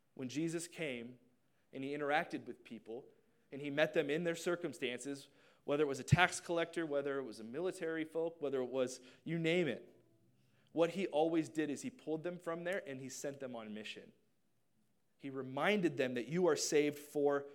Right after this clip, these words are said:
something. There are gifts that I've given you. There are things I've put inside of you that is far more about what your career is or how you make your living, that this is what salvation's for. It's to go and tell the good news of who I am.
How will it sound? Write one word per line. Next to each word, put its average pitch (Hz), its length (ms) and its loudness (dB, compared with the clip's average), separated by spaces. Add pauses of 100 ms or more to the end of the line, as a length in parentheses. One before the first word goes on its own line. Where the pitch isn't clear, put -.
(120)
something. 143 360 -4
There 131 140 -2
are 120 60 0
gifts 160 360 2
that 196 160 4
I've 190 220 4
given 123 260 -2
you. 113 200 -8 (600)
There 156 100 2
are 147 60 0
things 185 340 0
I've 202 160 2
put 196 160 0
inside 120 400 -4
of 110 140 -12
you 107 220 -10 (960)
that 170 120 6
is 160 140 2
far 196 320 6
more 185 220 4
about 151 320 6
what 151 160 2
your 151 100 -4
career 143 480 2
is 190 320 0
or 127 80 -8
how 147 120 0
you 147 120 -2
make 143 220 -4
your 135 100 -4
living, 143 460 -2 (560)
that 143 160 0
this 156 180 0
is 151 140 -6
what 147 160 2
salvation's 139 580 0
for. 147 160 -2
It's 127 140 -6
to 123 100 -12
go 131 260 -14
and 120 80 -10
tell 127 200 -10
the 120 80 -14
good 120 200 -12
news 117 380 -12
of 104 140 -20
who 120 120 -14
I 104 280 -16
am. 104 80 -16